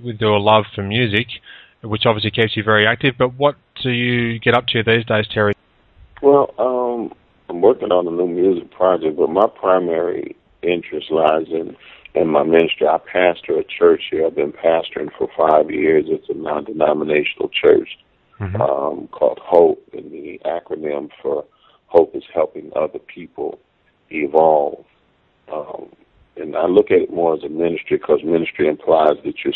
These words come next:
Speaker 2: serving the people, not that the people are serving you.
Speaker 1: Mm-hmm.
Speaker 2: And, um, there's a Greek word. The Greek word is egeneto, and,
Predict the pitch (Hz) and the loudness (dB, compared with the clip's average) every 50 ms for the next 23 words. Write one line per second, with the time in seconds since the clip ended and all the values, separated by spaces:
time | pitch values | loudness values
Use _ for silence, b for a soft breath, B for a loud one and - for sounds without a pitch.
0 | - - - - 76 - - - - - - - - - - - - 69 69 - | -4 -2 0 0 0 0 -4 -8 -12 -14 -14 -12 -10 -10 -10 -8 -4 -4 -4 -4
1 | 76 78 - - - 71 71 - - - - - 78 73 - - - - - - | -2 -4 -4 -4 -4 -4 -6 -6 -8 -12 -6 -6 -6 -4 -2 -2 -2 -2 -2 0
2 | - 71 73 76 71 - 64 67 71 76 78 76 73 67 - _ _ _ _ _ | 4 4 4 4 2 -4 -10 -10 -8 -6 -4 -4 -4 -4 -6 _ _ _ _ _
3 | _ _ - 104 95 95 107 123 - 82 71 67 69 78 76 73 73 73 - - | _ _ -16 -14 -12 -10 -8 -4 0 0 0 0 2 4 4 4 4 2 -2 -4
4 | - - - - - - - - - 87 85 82 82 76 - - - - - - | -12 -18 -20 -20 -20 -20 -8 0 4 6 6 6 6 4 0 -6 -12 -10 -6 -6
5 | 87 90 90 _ - 80 80 78 76 73 71 - - - - _ _ _ _ _ | -6 -6 -6 _ -8 -4 -2 -2 -2 -2 -4 -6 -8 -12 -20 _ _ _ _ _
6 | _ _ _ _ - - - 85 76 71 - _ - - 90 85 78 - - 82 | _ _ _ _ -16 -14 -12 -12 -12 -12 -14 _ -4 0 2 2 2 2 4 6
7 | 82 80 80 80 78 - - - - 78 - _ _ _ - 82 80 78 - - | 6 8 8 6 4 2 -2 -10 -12 -12 -14 _ _ _ -12 -12 -12 -12 -14 -16
8 | 69 - 82 90 92 - - - 71 71 - - - 78 76 - - | -12 -8 -6 -6 -6 -8 -10 -10 -10 -8 -8 -8 -8 -10 -10 -10 -14